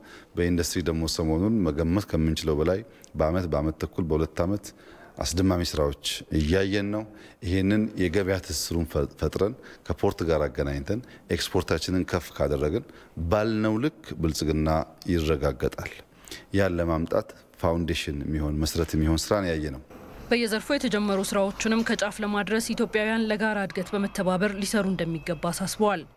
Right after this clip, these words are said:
Speaker 1: እዚህም እዚያም የሚሰሙ ድምጾች፣ ችግሮች ከእንደነዚህ አይነት ነገር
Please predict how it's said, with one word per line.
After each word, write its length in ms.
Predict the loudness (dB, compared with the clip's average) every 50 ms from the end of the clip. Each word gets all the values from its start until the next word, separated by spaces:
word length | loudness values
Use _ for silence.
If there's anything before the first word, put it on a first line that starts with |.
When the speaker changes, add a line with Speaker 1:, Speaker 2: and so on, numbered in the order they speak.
| _ _ _ _ _ -6
Speaker 1:
እዚህም 340 | -4 -2 0 2 2 4 4
እዚያም 380 | 2 2 2 2 2 2 0 -2 -4 -8 -12 -10 -6 -2 0
የሚሰሙ 540 | 2 2 2 2 0 0 -2 -4 -4 -4 -4 -4 -4 -4 -4 -6 -6 -6 -6 -6 -4 -4 -4 -4 -4 -6 -6
ድምጾች፣ 560 | -4 -4 -4 -4 -2 -2 -2 -2 -2 -4 -6 -8 -8 -8 -10 -16 -20 -20 -20 -20 -18 -12 -10
ችግሮች 480 | -10 -6 -2 0 2 2 2 2 0 -4 -6
ከእንደነዚህ 520 | 0 2 2 2 4 2 2 0 0 0
አይነት 180 | 0 0 0 -2
ነገር 200 | -2 -2 -4